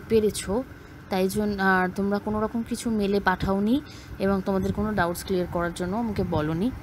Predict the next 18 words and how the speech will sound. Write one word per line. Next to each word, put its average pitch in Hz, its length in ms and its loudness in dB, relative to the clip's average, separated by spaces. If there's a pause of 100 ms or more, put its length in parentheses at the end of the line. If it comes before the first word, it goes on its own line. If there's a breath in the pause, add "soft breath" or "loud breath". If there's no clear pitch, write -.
(340 loud breath)
আমি 247 240 6
আমার 233 280 6
দিক 262 180 0
থেকে 277 180 -2
যতটা 208 360 0
সম্ভব 196 480 -4
বুঝিয়ে 175 320 -2
দেওয়ার 185 220 -2
চেষ্টা 240 380 -2
করেছিলাম। 156 460 -2 (640 loud breath)
তাহলে 190 200 -4
আজকে 202 320 2
আমরা 285 180 4
বাংলা 214 320 2
সাহিত্যের 254 440 -2 (100)
ইতিহাসে 220 460 -2
চলে 170 240 0
যাই। 185 180 -2